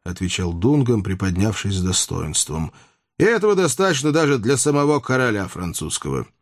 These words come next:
В противном случае у меня есть письменные приказания майора Дункана".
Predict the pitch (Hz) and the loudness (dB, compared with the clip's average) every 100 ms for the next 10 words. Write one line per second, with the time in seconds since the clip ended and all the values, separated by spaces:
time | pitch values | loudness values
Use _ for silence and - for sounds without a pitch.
0 | _ _ - 120 123 262 254 180 180 285 | _ _ -4 0 2 2 2 2 0 2
1 | 185 202 233 208 - - 196 190 190 185 | 2 2 4 2 0 -2 0 0 2 4
2 | 165 131 135 123 123 147 160 151 147 113 | 4 4 2 2 2 2 2 2 2 -2
3 | _ _ - 107 135 123 143 131 127 92 | _ _ -2 2 4 2 2 0 -2 -2
4 | 92 78 73 67 87 | -6 -6 -8 -6 -8